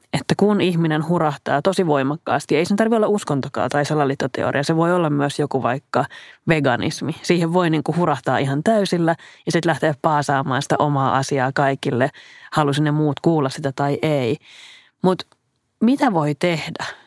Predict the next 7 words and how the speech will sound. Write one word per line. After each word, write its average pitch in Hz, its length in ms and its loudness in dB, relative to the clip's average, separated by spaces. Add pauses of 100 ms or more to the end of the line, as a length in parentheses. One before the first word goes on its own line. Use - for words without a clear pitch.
(220)
jos 160 240 -2
sun 165 240 2
läheinen 147 540 0
ihminen 131 640 -4 (960)
hurahtaa 156 500 2
täysillä 151 440 -2
johonkin 135 720 -2